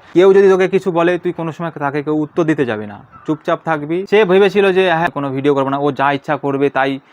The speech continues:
তাই চলবে, এই জিনিসটা সে ভেবেছিল। কিন্তু না, সেই জিনিসটা তো হতে দিইনি আমি না, কারণ যখনই আমি বলা শুরু করেছি তখনই ব্যাস আমার নামে অনেক রকম মিথ্যা মিথ্যা কথাও বলেছে। একটা কথা সব থেকে আমার এখন বেশি মনে পড়ে, আমার এক্স সব ছেলেদেরকে নিজের হাতের কাঠের পুতুল মনে করে।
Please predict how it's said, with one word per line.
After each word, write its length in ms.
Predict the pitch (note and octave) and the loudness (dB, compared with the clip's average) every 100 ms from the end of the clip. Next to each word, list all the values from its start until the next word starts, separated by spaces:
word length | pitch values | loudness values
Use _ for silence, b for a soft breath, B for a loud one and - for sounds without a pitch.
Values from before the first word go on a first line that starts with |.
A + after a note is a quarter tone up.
| b b | b b
তাই 200 | C#3 D3 | 0 0
চলবে, 380 | D3 C#3+ C3 C3 | 0 -2 0 0
এই 180 | C#3 D#3 | 2 0
জিনিসটা 280 | E3 D3+ | 0 -4
সে 120 | D3+ C#3+ | -6 -4
ভেবেছিল। 420 | B2+ A#2+ C#3 D3+ | -4 -4 -4 -4
কিন্তু 300 | D3+ D3 E3 | -4 -6 -4
না, 260 | C#3+ A2 A2 | -2 -4 -4
সেই 120 | D3 | -6
জিনিসটা 260 | E3 D#3 E3+ | -4 -6 -4
তো 100 | E3 | -2
হতে 200 | F3 F#3+ | 0 2
দিইনি 180 | F#3 | 0
আমি 160 | D3+ C#3 | -2 -6
না, 120 | D3+ | -4
কারণ 300 | D3 E3+ D#3+ - | -2 -2 -2 -6
যখনই 360 | C#3 D3 G3 G3+ | -4 -2 0 0
আমি 160 | G3 F#3+ | 0 2
বলা 220 | F3 F3 | 2 0
শুরু 220 | F#3+ F#3 | 0 0
করেছি 320 | F#3 F3+ F#3+ | 2 0 0
তখনই 420 | F3 D#3 F3 F3 | -2 -2 -2 -4
ব্যাস 220 | D#3+ D3+ C#3 | -2 -2 -2
আমার 220 | D3 D3+ | -2 0
নামে 200 | D3 C#3+ | -2 -4
অনেক 440 | C#3+ D#3+ E3 D3+ D3+ | -2 0 -2 -2 -4
রকম 200 | C#3+ D3 | -4 -6
মিথ্যা 240 | C#3+ D3 | -6 -6
মিথ্যা 260 | C#3 - C#3 | -6 -6 -4
কথাও 240 | C3 C#3 | -2 -4
বলেছে। 300 | B2+ B2 A#2+ | -4 -6 -8
একটা 200 | - E3+ D3+ | -6 -4 -4
কথা 220 | D3+ E3 | -4 -4
সব 160 | - C3+ | -6 -8
থেকে 180 | D3+ C#3+ | -8 -8
আমার 120 | C#3+ | -10
এখন 220 | C#3 C#3 | -10 -10
বেশি 220 | A#2+ A#2 C3+ | -10 -10 -10
মনে 200 | B2 A#2 | -10 -8
পড়ে, 160 | A#2+ B2+ | -10 -4
আমার 260 | C#3+ D3 D3 | -2 0 2
এক্স 280 | C3+ - - _ _ - | 0 -2 -14 _ _ -6
সব 80 | D3+ | -6
ছেলেদেরকে 480 | - C#3 C#3 D3 D3+ | -4 -4 -2 -2 -4
নিজের 280 | C#3 C3 D3 | -8 -6 -6
হাতের 260 | B2+ C#3 D#3 - - - - | -6 -6 -6 -6 -20 -16 -8
কাঠের 360 | B2+ A#2+ D3+ D#3 | -6 -4 -4 -6
পুতুল 340 | - C#3+ F#3+ | -8 0 0
মনে 220 | E3+ B2+ | 0 -4
করে। 160 | G2 | -8